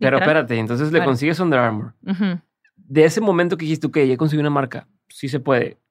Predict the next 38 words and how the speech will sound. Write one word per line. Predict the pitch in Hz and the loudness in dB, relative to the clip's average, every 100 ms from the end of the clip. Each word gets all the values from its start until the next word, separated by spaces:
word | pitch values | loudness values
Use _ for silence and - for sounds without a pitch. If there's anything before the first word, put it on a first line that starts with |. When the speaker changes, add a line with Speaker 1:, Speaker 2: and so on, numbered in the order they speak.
| _ _ _ _ | _ _ _ _
Speaker 1:
¿de | - | -6
qué | 123 | -4
te | 131 | -4
diste | 120 123 | -6 -2
cuenta? | 120 113 - - | -2 -2 -8 -12
¿O | 113 | -4
qué | 127 | 0
más? | 131 131 | 0 0
O | |
sea, | 120 123 - _ _ _ - - 139 | -2 -4 -10 _ _ _ -20 -8 0
por | 147 | 2
ejemplo, | 131 131 | 2 0
¿qué | 131 | -2
pasó | 135 139 | -2 0
con | 143 | 0
todas | 143 | 0
las | |
marcas | 135 131 | 0 -2
que | |
te | 123 | -2
dijeron | 117 | 0
que | 120 | 2
no | 117 120 | 0 0
pudi-, | 135 127 127 | 0 0 0
que | |
no | 120 107 | -4 0
podían | 123 123 | 0 0
en | 120 | 0
ese | 120 | -2
momento, | 113 113 120 | -2 -2 -4
pero | 117 117 | -4 -4
ya, | - 123 - | -6 -10 -4
ya | 120 | -2
tenías | 117 123 110 | 0 0 -2
ese | 117 117 | -4 -6
primer | 113 113 | -2 -2
contacto? | 110 113 127 123 | -2 -2 2 2
Speaker 2:
Ok. | 233 | 2